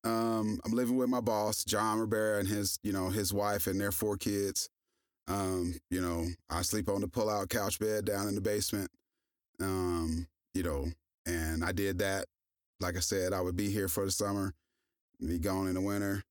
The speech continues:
And then finally I came back here in ninety-six, the fall of ninety-six, and said I was never going back to Fresno. And, you know, for four years, I slept on his couch.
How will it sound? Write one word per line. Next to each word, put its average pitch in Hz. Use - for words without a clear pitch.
And 85
then 87
finally 95
I 92
came 92
back 92
here 98
in 90
ninety-six, 92
the -
fall 98
of 90
ninety-six, 98
and 80
said 95
I 90
was 90
never 95
going 90
back 87
to -
Fresno. 80
And, 82
you 87
know, 80
for 90
four 113
years, 110
I 95
slept 98
on 98
his 90
couch. -